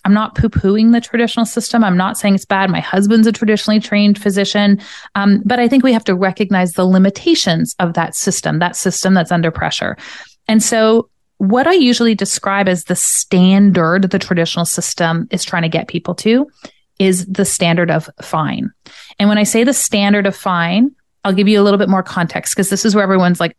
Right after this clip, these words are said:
"Oh, totally." You, you, you're not feeling great. You go to your physician, they run blood work for you, and they, and you go back and you talk to them about it. And they go, "Well, you know what? I'm not really sure why you're tired. You're probably just stressed 'cause I looked at your blood work. You're fine."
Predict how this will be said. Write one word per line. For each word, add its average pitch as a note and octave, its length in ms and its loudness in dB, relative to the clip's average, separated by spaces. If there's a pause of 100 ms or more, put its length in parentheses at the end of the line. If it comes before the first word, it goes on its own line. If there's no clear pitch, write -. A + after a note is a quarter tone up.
(140)
"Oh, A3+ 400 0
totally." G#3+ 640 0 (480)
You, G#3 200 2 (100)
you, G#3 220 4
you're G#3+ 180 4
not B3 180 0
feeling B3+ 220 2
great. B3+ 400 0
You G#3+ 100 -2
go A3 140 0
to A3 60 2
your A3+ 120 2
physician, A3 580 0
they G#3+ 120 0
run G#3+ 160 2
blood G3+ 220 0
work G#3 140 -2
for G#3 180 -2
you, G#3 160 2
and G3+ 200 2
they, G3+ 400 2 (200)
and F#3+ 420 2
you G3+ 80 2
go G#3 100 0
back F#3 260 -2
and F3+ 100 2
you F3 40 -2
talk F#3+ 260 -6
to G3+ 60 0
them F#3+ 140 4
about F#3 200 2
it. - 20 2
And F#3+ 100 0
they F#3+ 40 2
go, F#3 140 0
"Well, G#3+ 120 2
you B3 100 6
know C#4+ 80 4
what? D4 240 0 (360)
I'm C#4 100 -2
not F#4 120 -2
really F#4 140 -2
sure C4 180 -2
why C4 120 2
you're B3 100 2
tired. B3+ 320 -2
You're B3+ 80 -2
probably A#3+ 220 -2
just A3 160 -4
stressed D#4 280 -2
'cause A#3+ 200 -2
I A3+ 60 0
looked A#3 180 0
at - 40 -10
your A#3 120 -2
blood C#4+ 160 -2
work. A3+ 260 0 (340)
You're F#3+ 380 2
fine." - 400 -6